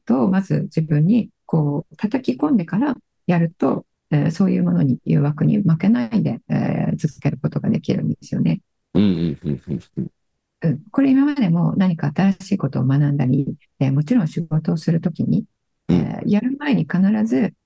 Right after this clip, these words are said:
Speaker 1: えー、自分の価値観をどう満たすかっていうのを考えてやってくださいというふうにお伝えしていますが、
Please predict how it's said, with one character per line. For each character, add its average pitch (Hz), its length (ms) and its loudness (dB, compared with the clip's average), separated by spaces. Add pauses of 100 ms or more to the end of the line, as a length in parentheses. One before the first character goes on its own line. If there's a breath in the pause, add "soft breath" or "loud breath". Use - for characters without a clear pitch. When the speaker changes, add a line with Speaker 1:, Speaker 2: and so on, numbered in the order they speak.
(160)
Speaker 1:
え 143 60 0
ー、 139 60 0
自 151 200 0
分 220 160 4
の 233 100 0
価 226 160 -4
値 - 220 -20
観 180 220 0
を 156 80 0
ど 226 140 2
う 240 40 4
満 190 140 0
た 151 80 -6
す - 80 -14
か - 140 -4
っ - 120 -10
て - 100 -4
い 139 40 0
う 135 80 -2
の - 80 -4
を - 40 -6
考 - 140 -2 (120)
え 262 80 0
て - 220 -6 (280)
や 151 120 2
っ - 20 -2
て 156 100 -6
く 139 80 -2
だ 131 60 2
さ 135 140 0
い 135 80 -2
と - 180 -8 (340)
い 143 80 2
う 139 60 2
ふ 143 60 2
う - 20 4
に 185 60 4
お 180 60 4
伝 156 60 -2
え - 40 -4
し - 100 -20
て - 80 -6
い - 40 -4 (340)
ま 139 100 -4
す - 160 -4
が、 156 240 2